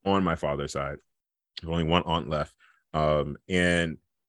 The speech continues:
how I've always, how I fit in with them now.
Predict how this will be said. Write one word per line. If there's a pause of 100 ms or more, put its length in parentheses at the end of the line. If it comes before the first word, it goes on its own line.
(1600)
how
I've
always,
how
I
fit
in
with
them
now.